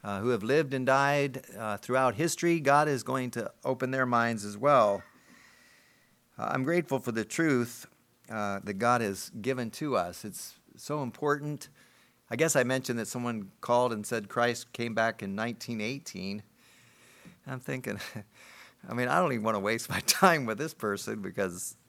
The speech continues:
I told him, I said, "Look, you're not gonna convince me, and I'm pretty, pretty sure I won't convince you." <laughs> Uh, but he wrote me a whole, he sent me a bunch of texts. I don't know how he,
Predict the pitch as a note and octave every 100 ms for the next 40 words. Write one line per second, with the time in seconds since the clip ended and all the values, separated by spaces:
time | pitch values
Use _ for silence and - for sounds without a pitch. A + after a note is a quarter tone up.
0 | _ _ - F#2+ G#2 D3 E3 B2+ G#2+ -
1 | A2+ A#2 F2+ B2+ D#3+ C#3 A#2 - A2+ A#2
2 | A2+ - B2 G#2 A#2+ - - - - -
3 | - A2 A#2+ B2 C3+ B2+ C3+ - - C3
4 | D3 C#3 B2+ C3 B2 A#2+ C3 C3 C3+ C#3
5 | - D#3 B2 A2 - - - - - -
6 | - B2 - - - - _ G#2 G2 F2+
7 | F2 - _ - A#2 C3 C3 C3+ A#2+ B2
8 | A2+ B2 G2+ A2+ G#2+ D#3+ C#3 A#2+ G#2+ A#2
9 | A#2 G#2 - G2 G2 - A#2 A#2+ A2 G2+
10 | F#2+